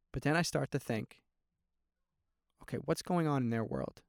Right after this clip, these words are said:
And how can I help them?" And I want that patient to walk out of my office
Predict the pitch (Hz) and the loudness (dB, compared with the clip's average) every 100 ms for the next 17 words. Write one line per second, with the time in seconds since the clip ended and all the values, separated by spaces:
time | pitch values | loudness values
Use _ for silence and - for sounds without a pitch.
0 | _ _ _ _ _ _ _ _ _ 120 | _ _ _ _ _ _ _ _ _ -12
1 | 117 127 131 143 131 123 - - 131 - | -4 -4 0 -2 -2 -6 -6 -8 -10 -10
2 | _ _ _ _ _ _ _ _ _ _ | _ _ _ _ _ _ _ _ _ _
3 | _ _ _ _ _ _ _ _ - 143 | _ _ _ _ _ _ _ _ -4 -2
4 | 123 165 180 151 151 175 - 143 131 135 | 2 2 2 2 2 0 -4 -6 -4 -2
5 | - _ _ _ _ _ _ _ _ _ | -4 _ _ _ _ _ _ _ _ _
6 | _ _ _ _ _ _ - 135 - 175 | _ _ _ _ _ _ -6 -2 -2 -2
7 | - 139 131 139 143 139 131 127 - 113 | -2 -2 2 2 2 -2 0 -2 0 -2
8 | 123 147 147 - | 0 -4 -6 -10